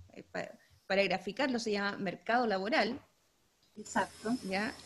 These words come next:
Speaker 1: Eh, entonces, y, y si tú lo piensas, este concepto del mercado laboral, si yo tratara de buscar otro concepto,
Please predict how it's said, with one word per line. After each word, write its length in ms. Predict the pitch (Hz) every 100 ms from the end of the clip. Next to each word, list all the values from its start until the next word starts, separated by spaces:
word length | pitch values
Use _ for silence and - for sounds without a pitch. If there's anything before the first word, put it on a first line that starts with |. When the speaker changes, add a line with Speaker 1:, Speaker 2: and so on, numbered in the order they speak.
| -
Speaker 1:
Eh, 360 | - 185 151 - - - - - - -
entonces, 520 | 180 196 208 247 233 233 - - - -
y, 260 | 226 -
y 100 | 233
si 140 | 214 208
tú 140 | 220
lo 140 | 247 233
piensas, 760 | 254 294 294 294 311 294 - -
este 240 | 214 240
concepto 500 | 226 220 262 247 254
del 140 | 247 233
mercado 440 | 226 226 233 240
laboral, 540 | 254 240 233 262 302 359 - - - - - - -
si 180 | - 233
yo 140 | 226 254 - - - - - -
tratara 480 | 220 214 247 311
de 100 | 311
buscar 420 | 277 254 - 285 254
otro 280 | 254 311
concepto, 920 | 285 269 - 330 - - 302 330 -